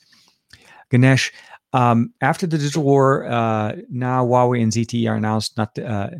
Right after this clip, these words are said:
uh, not to support five G technology in India. We'll have to see how that goes. Again, it, a lot of these announcements are still kind of in the early stages. I probably would say it's a very, it's a very interesting time. Twenty twenty is, there's no s-, there's, there's not,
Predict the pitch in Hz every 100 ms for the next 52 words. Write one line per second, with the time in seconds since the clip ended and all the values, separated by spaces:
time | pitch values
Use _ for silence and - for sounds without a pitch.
0 | 117 - _ _ - 101 110 131 139 -
1 | 117 117 - 104 113 - 104 107 101 104
2 | 98 95 95 - - _ _ _ - 208
3 | 147 135 170 - - 139 120 113 110 98
4 | 120 110 104 175 202 127 139 156 151 127
5 | - 127 120 120 123 113 113 - 120 113
6 | - 107 98 98 104 98 95 - 92 90
7 | 98 98 - 131 131 117 - - 104 101
8 | - - - _ - 117 - 135 117 117
9 | 135 143 135 127 117 - _ _ _ _
10 | _ _ _ _ _ - - 110 165 170
11 | 147 139 - - 110 - 92 80 - 170
12 | 196 - 160 147 120 87 - _ - -
13 | _ - - 127 143 160 185 175 - 156
14 | 156 160 160 240